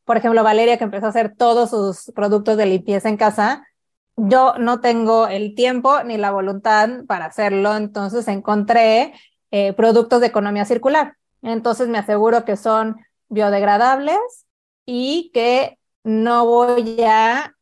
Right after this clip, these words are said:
eh, generar más basura, ¿no? Sino como que estoy haciendo que vuelva a circular esos envases. Y creo que una de las cosas que me quedo mucho de lo que estás diciendo, me acuerdo la primera vez que fui a Japón, veía gente que guardaba su basura,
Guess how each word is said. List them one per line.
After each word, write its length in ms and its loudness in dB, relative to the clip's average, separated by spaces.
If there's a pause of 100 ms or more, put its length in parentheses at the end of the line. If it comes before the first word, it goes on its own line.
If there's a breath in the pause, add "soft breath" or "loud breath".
(160)
eh, 540 -14 (420)
generar 600 4
más 260 4
basura, 400 -2
¿no? 200 -4
Sino 200 -2
como 200 -2
que 80 0
estoy 360 2 (400)
haciendo 540 0
que 80 0
vuelva 340 4
a 40 2
circular 500 -4
esos 200 -8
envases. 420 -2 (300 loud breath)
Y 100 -4
creo 120 2
que 120 2
una 120 2
de 60 2
las 180 4
cosas 280 2
que 420 -2
me 180 -6
quedo 140 4
mucho 260 0
de 60 2
lo 100 0
que 60 -8
estás 260 -2
diciendo, 640 -4 (420 loud breath)
me 100 4
acuerdo 440 2
la 160 2
primera 300 4
vez 120 0
que 100 0
fui 120 -2
a 80 2
Japón, 560 -2 (200)
veía 360 4
gente 720 -2 (200)
que 300 0
guardaba 360 0
su 100 -8
basura, 480 -6